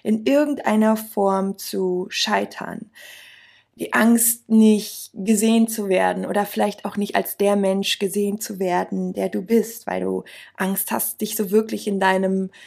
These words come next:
vollen Potenzial zu zeigen, dein Licht strahlen zu lassen oder auch so deine,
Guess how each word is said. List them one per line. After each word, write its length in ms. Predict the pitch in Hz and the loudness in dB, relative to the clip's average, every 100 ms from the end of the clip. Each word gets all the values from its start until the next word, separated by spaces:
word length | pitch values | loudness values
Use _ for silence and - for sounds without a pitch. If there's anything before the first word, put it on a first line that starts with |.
| - - _ _ | -20 -20 _ _
vollen 540 | - 226 214 220 214 208 | 0 4 6 6 4 2
Potenzial 720 | 220 208 208 - 226 226 220 | 0 0 0 -4 -2 -2 -2
zu 140 | 202 | -6
zeigen, 680 | - - 202 196 190 180 180 | -4 2 4 6 4 -2 -2
dein 180 | 185 190 | -2 0
Licht 380 | 208 214 - - | 0 -2 -4 -6
strahlen 500 | - 185 190 185 185 | -4 0 2 2 0
zu 120 | 190 | -2
lassen 520 | 180 175 - 190 190 | -2 -2 -6 -8 -8
oder 200 | - - | -6 -8
auch 140 | - | -8
so 120 | - 202 | -8 -4
deine, 480 | 202 196 196 190 | -2 0 0 0